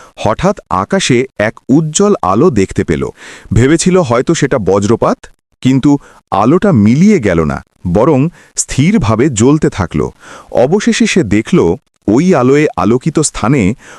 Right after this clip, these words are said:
হজরত মূসা আলাইহিসসালাম আল্লাহ তালার সাথে কথা বলছেন।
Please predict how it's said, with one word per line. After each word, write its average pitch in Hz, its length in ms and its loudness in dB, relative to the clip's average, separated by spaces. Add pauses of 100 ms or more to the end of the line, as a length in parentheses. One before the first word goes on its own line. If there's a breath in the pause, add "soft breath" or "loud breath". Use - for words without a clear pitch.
(120 loud breath)
হজরত 113 380 -2
মূসা 139 440 2
আলাইহিসসালাম 107 680 0 (300 soft breath)
আল্লাহ 123 360 2 (120)
তালার 180 260 2
সাথে 151 360 -4
কথা 107 280 -2
বলছেন। 87 480 -2